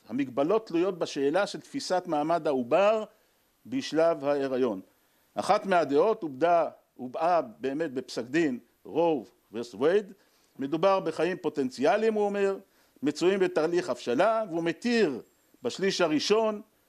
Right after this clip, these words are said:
מגביל תנאים בשליש האמצעי, ואוסר כמעט לחלוטין בשליש השלישי. ופה שואל השופט אליטו, "מה קרה?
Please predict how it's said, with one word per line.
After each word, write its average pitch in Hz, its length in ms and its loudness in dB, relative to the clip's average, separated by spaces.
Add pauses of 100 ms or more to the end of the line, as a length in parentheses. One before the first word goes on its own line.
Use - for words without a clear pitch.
(140)
מגביל 156 520 -2
תנאים 170 600 0 (120)
בשליש 165 420 -4
האמצעי, 156 680 2 (420)
ואוסר 156 460 2
כמעט 202 360 0
לחלוטין 196 800 0 (520)
בשליש 165 720 0 (460)
השלישי. 135 760 -2 (1300)
ופה 208 400 4
שואל 160 480 4 (920)
השופט 156 440 -2
אליטו, 156 500 2 (580)
"מה 156 140 4
קרה? 165 300 2